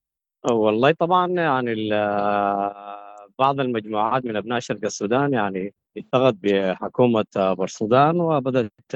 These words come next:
تطالب بإشراكها في ال-، في السلطة الموجودة، وإنه شرق السودان مغيب تمامًا في التمثيل في، في سلطة بورسودان ال-، الموجودة حاليًا، وبالتالي الآن أنا بعتقد إنه تمت الاستجابة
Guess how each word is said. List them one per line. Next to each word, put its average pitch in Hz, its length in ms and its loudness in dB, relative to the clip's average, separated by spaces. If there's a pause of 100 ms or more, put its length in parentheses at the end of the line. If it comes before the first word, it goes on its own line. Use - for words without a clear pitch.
(400)
تطالب 160 720 2
بإشراكها 165 560 0
في 131 180 -6
ال-، 107 260 -4
في - 80 -12
السلطة 151 540 0 (540)
الموجودة، 113 580 4
وإنه 139 240 2
شرق 120 240 -4
السودان 135 440 0
مغيب 131 360 2
تمامًا 151 440 -2
في 107 380 -4 (260)
التمثيل 127 500 2
في، 113 460 2
في 113 120 -6
سلطة 139 380 -2 (400)
بورسودان 123 560 -4
ال-، 95 400 -6 (240)
الموجودة 107 520 0
حاليًا، 147 480 -2
وبالتالي 170 960 -2
الآن 135 340 -2
أنا 127 120 -2
بعتقد 131 380 -4
إنه 139 180 -2
تمت 143 340 -2
الاستجابة 139 680 0